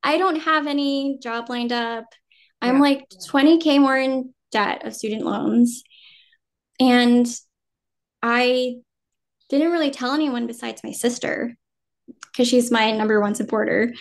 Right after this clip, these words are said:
Speaker 1: Um, but I just did not tell anyone because I was embarrassed. I didn't know what I was doing.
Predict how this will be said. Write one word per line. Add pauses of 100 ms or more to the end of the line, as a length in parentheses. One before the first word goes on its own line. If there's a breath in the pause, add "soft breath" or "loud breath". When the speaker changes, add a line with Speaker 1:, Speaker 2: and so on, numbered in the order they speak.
(340 loud breath)
Speaker 1:
Um,
but
I (160)
just
did
not
tell
anyone
because
I
was
embarrassed.
I
didn't
know
what
I
was
doing.